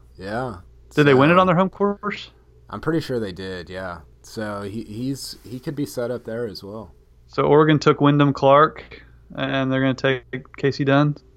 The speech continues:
Speaker 1: They took Marcus Arroyo, too.
Speaker 2: Oh, they took Arroyo! Yeah. No, no, I mean, um, I, I don't, I don't know if he would leave,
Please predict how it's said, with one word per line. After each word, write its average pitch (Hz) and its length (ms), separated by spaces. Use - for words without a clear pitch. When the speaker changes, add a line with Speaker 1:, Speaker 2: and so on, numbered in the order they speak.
Speaker 1:
They 107 100
took 127 160
Marcus 117 400
Arroyo, 110 400
too. 123 380
Speaker 2:
Oh, 196 100
they 233 60
took 240 140
Arroyo! 240 680
Yeah. 170 280
No, 175 160
no, 196 80
I 185 100
mean, 175 280
um, 156 460
I, 165 220
I 185 160
don't, 220 240
I 175 100
don't 214 100
know 196 120
if 185 60
he 165 100
would 147 140
leave, 156 480